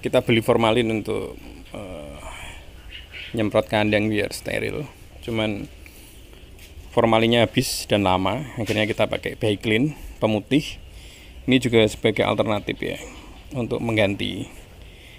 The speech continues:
dari formalin ya. Ini pemutih. Kita semprot nanti ukurannya sat-, satu tutup ini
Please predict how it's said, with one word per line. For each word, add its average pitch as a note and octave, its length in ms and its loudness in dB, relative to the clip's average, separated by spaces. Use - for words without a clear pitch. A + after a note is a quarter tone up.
dari G#2 560 4
formalin G#2+ 560 4
ya. D#2 240 -8
Ini - 160 -10
pemutih. A2 560 -6
Kita A2 160 4
semprot A#2+ 400 2
nanti B2+ 240 4
ukurannya C3+ 480 6
sat-, C3 320 4
satu D3 240 2
tutup C#3 320 4
ini B2 240 0